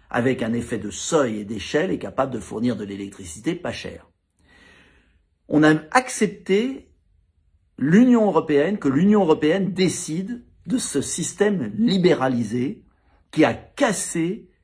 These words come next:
les bienfaits d'E D F, qui a aligné le prix de l'électricité sur le prix du gaz et qui a fait que E D F a financé des opérateurs concurrents privés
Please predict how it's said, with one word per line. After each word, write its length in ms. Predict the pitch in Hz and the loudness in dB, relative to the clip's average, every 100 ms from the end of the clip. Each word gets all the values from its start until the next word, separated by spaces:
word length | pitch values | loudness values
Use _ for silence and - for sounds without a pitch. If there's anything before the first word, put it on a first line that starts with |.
| _ | _
les 160 | 127 139 | 0 0
bienfaits 520 | 120 151 135 170 175 | 2 0 0 -2 -2
d'E 120 | 156 | 0
D 260 | 127 104 - | 0 -2 -4
F, 180 | - _ _ _ _ - | -16 _ _ _ _ 0
qui 160 | 135 | 2
a 80 | 107 | 2
aligné 720 | - - 262 254 233 208 196 | 2 4 4 4 4 4 4
le 140 | 175 - | 2 0
prix 160 | - | -2
de 60 | 143 | -2
l'électricité 720 | 135 135 - 120 139 - 226 | 0 -2 -4 -6 -8 -6 -8
sur 400 | 214 - - 240 | -8 -10 -8 -4
le 100 | 233 | -6
prix 180 | - 214 | -4 -6
du 120 | 190 | -4
gaz 520 | 165 110 - - _ _ _ _ - - _ - _ - | -4 -6 -8 -20 _ _ _ _ -20 -20 _ -20 _ -2
et 160 | 240 - | -2 -2
qui 260 | 254 247 | -2 2
a 140 | 175 - | 2 2
fait 380 | - 262 285 - | 0 0 0 0
que 400 | 185 139 - _ _ _ - | 2 2 -4 _ _ _ 2
E 160 | 269 254 | 4 6
D 320 | 214 175 127 | 6 6 2
F 220 | - - _ _ _ _ _ | -6 -20 _ _ _ _ _
a 60 | 143 | -4
financé 960 | 135 - - 359 330 269 220 - 202 175 | -4 -10 -10 -4 2 2 2 2 2 4
des 200 | 147 143 | 2 0
opérateurs 580 | 143 143 135 - 117 | 0 0 0 -2 -4
concurrents 480 | - 190 - 156 135 | -2 -2 -2 -2 -2
privés 640 | - - 147 135 175 - | -4 -6 -4 -2 -4 -6